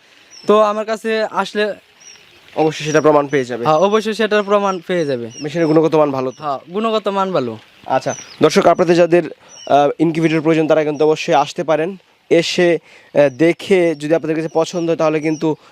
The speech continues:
Speaker 2: ইনকিউবেটর নিতে পারেন। শফিকুল ভাই, যদি কেউ আপনার কাছ থেকে মেশিন নেয়, অবশ্যই ভালো মানের মেশিন দিবেন, কেমন?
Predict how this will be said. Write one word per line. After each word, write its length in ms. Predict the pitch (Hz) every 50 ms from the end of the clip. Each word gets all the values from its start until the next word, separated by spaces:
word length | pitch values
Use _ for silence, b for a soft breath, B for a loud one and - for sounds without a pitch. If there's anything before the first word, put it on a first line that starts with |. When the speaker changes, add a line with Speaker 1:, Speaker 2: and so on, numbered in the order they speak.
| b b _ -
Speaker 2:
ইনকিউবেটর 360 | 151 151 143 147 143 139 143
নিতে 180 | 143 135 143
পারেন। 160 | 131 135 131 127
শফিকুল 320 | - 165 165 175 165 175
ভাই, 100 | 180 170
যদি 160 | 156 170 160
কেউ 200 | 160 - 175 170 160 - b b b b b
আপনার 200 | - 127 127 151 160
কাছ 80 | 170 -
থেকে 120 | - 160
মেশিন 220 | 156 156 147 160 160
নেয়, 80 | 165 160
অবশ্যই 160 | 156 147 156
ভালো 140 | 147 135 135
মানের 180 | 135 135 135 131
মেশিন 200 | 131 123 139 127
দিবেন, 180 | 123 123 123 120
কেমন? 220 | 120 143 160 202